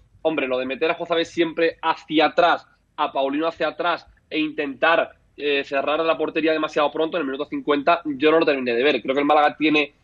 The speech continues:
efectivos para defender a, hacia adelante. No es que no tenga jugadores, porque sale Roberto, eh, dejas a Kevin, sale Anton Nin, que todavía es verdad que no está en su mejor momento de forma, pero tienes, eh, potencia en banda, y si metes un centro del campo, es casi Genaro Ramón o es casi Ramón Jozabet,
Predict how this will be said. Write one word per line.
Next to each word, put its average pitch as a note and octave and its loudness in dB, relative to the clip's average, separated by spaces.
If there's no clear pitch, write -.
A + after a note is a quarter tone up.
efectivos C#3+ -2
para D3 2
defender C#3+ 0
a, C#3 4
hacia C#3+ -2
adelante. F3+ 2
No F3 2
es F3 2
que F3+ 2
no D#3+ 2
tenga D3 2
jugadores, E3 4
porque C3+ -8
sale E3 0
Roberto, D#3 0
eh, C3+ -10
dejas C#3 -6
a C3+ -6
Kevin, D#3+ -2
sale D3+ 0
Anton D3 -2
Nin, E3 -4
que C3 -8
todavía C3 -2
es D3+ -4
verdad D3+ 0
que D3 -8
no C#3 -4
está D#3 -8
en C#3+ -6
su D3 -10
mejor C#3+ -4
momento C#3 -2
de C#3 2
forma, E3 4
pero C3+ 4
tienes, D#3+ 2
eh, C#3 0
potencia D3 -2
en D3 -4
banda, E3+ 0
y D#3+ -6
si C#3 -10
metes C3 -6
un B2 -14
centro C3+ 0
del B2 0
campo, C#3+ 0
es A2+ -14
casi C3+ -2
Genaro C3+ 0
Ramón C#3+ 2
o B2+ 2
es A#2 -6
casi C#3 0
Ramón C3+ 0
Jozabet, D3 -2